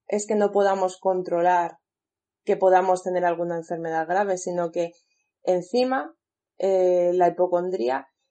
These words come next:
crea problemas a nuestro alrededor, porque crea conflictos con las personas que tenemos a nuestro alrededor, o puede generar problemas laborales, por ejemplo. Hay personas que tienden más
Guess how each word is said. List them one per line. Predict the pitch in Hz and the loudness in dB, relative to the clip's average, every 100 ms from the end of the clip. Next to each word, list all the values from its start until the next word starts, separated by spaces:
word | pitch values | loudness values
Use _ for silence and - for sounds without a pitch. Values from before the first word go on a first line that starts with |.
| _ | _
crea | 214 214 233 | 0 2 2
problemas | 214 208 214 220 208 | 2 2 2 -2 -4
a | 196 | -4
nuestro | 185 185 | -4 -2
alrededor, | 175 170 175 214 277 - | -4 -2 0 0 -2 -4
porque | 196 180 180 | -8 -6 -6
crea | 190 196 202 | -2 -2 -2
conflictos | 208 202 220 220 220 214 | -4 -4 -10 -6 -6 -4
con | 190 | -4
las | 185 | -4
personas | 170 190 190 190 | -8 -6 -8 -6
que | |
tenemos | 180 180 185 190 | -6 -4 -4 -6
a | 190 | -6
nuestro | 170 - 170 | -8 -8 -8
alrededor, | 170 180 190 185 - | -4 0 0 -2 -2
o | 180 | -2
puede | 185 185 202 208 - | 0 0 -2 -6 -8
generar | 202 185 196 202 | -4 -2 0 -2
problemas | 202 180 180 190 185 180 | -2 -2 0 -2 -2 -4
laborales, | 175 160 165 180 180 165 165 - _ | -6 -4 0 2 2 -2 -10 -20 _
por | 165 | -10
ejemplo. | 160 165 165 165 156 _ _ _ _ _ _ _ - - | -8 -8 -10 -10 -12 _ _ _ _ _ _ _ -20 0
Hay | 208 | 2
personas | 220 226 247 247 - | 2 0 0 0 0
que | 202 185 180 180 170 - | 0 4 4 4 0 -2
tienden | 214 233 240 240 | -2 0 -4 -4
más | 240 240 240 - | -4 -6 -8 -16